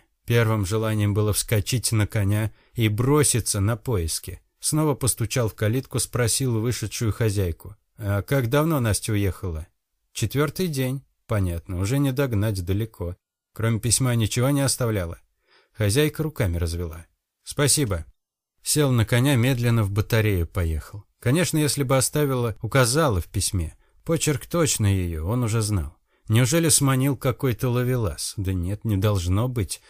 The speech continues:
не вертихвостка, а с другой стороны, вполне разумная женщина.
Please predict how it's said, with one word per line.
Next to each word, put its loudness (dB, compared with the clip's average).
не 4
вертихвостка, -2
а 2
с 2
другой 2
стороны, 0
вполне 2
разумная 0
женщина. -2